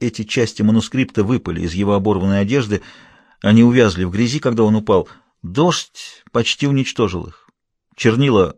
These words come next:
расплылись и частично смылись. Я разобрал какие-то рисунки и надписи на клочках.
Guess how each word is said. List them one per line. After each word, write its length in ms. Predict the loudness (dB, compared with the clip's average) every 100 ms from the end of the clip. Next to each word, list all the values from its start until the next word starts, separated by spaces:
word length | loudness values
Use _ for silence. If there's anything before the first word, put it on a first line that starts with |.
| _ _ -6
расплылись 600 | -2 -2 0 -2 -2 -6
и 40 |
частично 460 | -10 -8 -6 -4 -4
смылись. 440 | -2 -2 -2 -6 -12 _ _ _ _ _ _ _ _ _ _ _ _ _ _ _ _
Я 340 | -4 0 0 0
разобрал 500 | -2 -2 0 0 -2
какие-то 360 | -2 -6 -6 -6
рисунки 480 | -6 -4 -4 -2 0
и 100 | 0
надписи 460 | 0 -2 -8 -4
на 100 | -2
клочках. 500 | -2 -4 -2 -4 -4